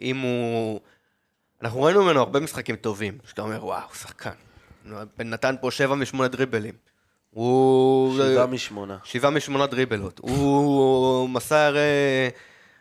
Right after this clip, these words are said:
Speaker 1: שני מ-, אה, שתי מסירות מפתח. שלוש מסירות מפתח, ארבע מסירות מפתח. זה, שום דבר לא ישנה, כל עוד הוא לא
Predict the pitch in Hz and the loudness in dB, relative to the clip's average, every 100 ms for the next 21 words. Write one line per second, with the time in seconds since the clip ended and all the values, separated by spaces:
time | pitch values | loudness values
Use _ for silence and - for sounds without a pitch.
0 | _ _ _ - - 151 160 165 143 131 | _ _ _ -14 -8 0 2 4 2 2
1 | - 156 156 143 143 123 - 117 95 - | 2 0 2 -2 -2 -6 -2 -2 -2 -10
2 | - _ _ - - - - - 110 139 | -20 _ _ -20 -20 -20 -14 -4 0 0
3 | 165 147 117 107 - 110 - 117 160 156 | 0 -6 -8 -8 -10 -14 -6 -2 0 -2
4 | 117 110 101 - - _ _ _ _ 104 | -6 -8 -12 -18 -20 _ _ _ _ -4
5 | 117 - 208 226 202 175 147 160 117 110 | -4 -2 0 2 2 4 2 2 -2 -2
6 | 131 214 - _ _ _ _ _ _ _ | -2 -4 -10 _ _ _ _ _ _ _
7 | _ _ _ _ 143 147 156 123 131 147 | _ _ _ _ 0 2 2 2 4 4
8 | 151 151 151 156 | 6 6 6 4